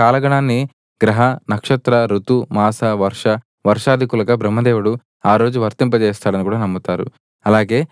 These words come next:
వసంత ఋతువు కూడా ఈ రోజు నుంచే ప్రారంభమవుతుంది. అందుకే నూతన జీవితానికి నాందిగా ఉగాది పండుగను జరుపుకుంటారు. హిందువులకు అత్యంత శ్రేష్టమైనదిగా ఈ ఉగాది ముఖ్యంగా ఆంధ్రప్రదేశ్, కర్ణాటక, మహారాష్ట్ర తదితర ప్రాంతాల్లో విశేషంగా జరుపుకుంటారు. ఆంధ్ర, తెలంగాణ, కర్ణాటకల్లో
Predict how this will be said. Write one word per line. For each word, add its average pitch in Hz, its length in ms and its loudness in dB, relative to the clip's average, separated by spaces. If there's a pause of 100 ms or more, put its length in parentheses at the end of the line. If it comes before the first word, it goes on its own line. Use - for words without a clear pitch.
(200)
వసంత 147 320 0
ఋతువు 143 280 0
కూడా 131 200 0
ఈ 120 120 2
రోజు 123 220 0
నుంచే 120 240 -2
ప్రారంభమవుతుంది. 101 840 -2 (220)
అందుకే 120 260 0
నూతన 127 360 -2
జీవితానికి 120 500 0
నాందిగా 104 440 -2 (300)
ఉగాది 127 300 2
పండుగను 110 400 -2
జరుపుకుంటారు. 95 680 -4 (380)
హిందువులకు 160 440 2
అత్యంత 139 280 -2
శ్రేష్టమైనదిగా 127 760 0
ఈ 123 60 2
ఉగాది 110 400 2 (300)
ముఖ్యంగా 131 400 0
ఆంధ్రప్రదేశ్, 123 580 0
కర్ణాటక, 120 440 0
మహారాష్ట్ర 113 600 0
తదితర 107 380 -2
ప్రాంతాల్లో 107 580 0 (340)
విశేషంగా 127 480 0
జరుపుకుంటారు. 95 720 -2 (340)
ఆంధ్ర, 127 280 4 (140)
తెలంగాణ, 127 400 0
కర్ణాటకల్లో 120 680 0